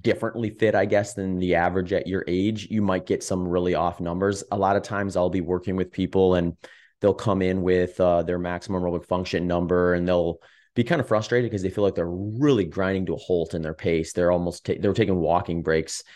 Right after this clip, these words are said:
And we just take a closer look at just kind of where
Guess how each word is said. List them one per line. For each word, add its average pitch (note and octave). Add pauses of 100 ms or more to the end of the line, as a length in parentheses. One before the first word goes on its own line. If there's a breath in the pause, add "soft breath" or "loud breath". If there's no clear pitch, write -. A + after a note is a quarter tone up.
(440 loud breath)
And F2+ (300)
we G#2+
just -
take A#2+
a G2
closer G2
look F#2+
at E2+
just F2+
kind F2+
of E2+
where F2+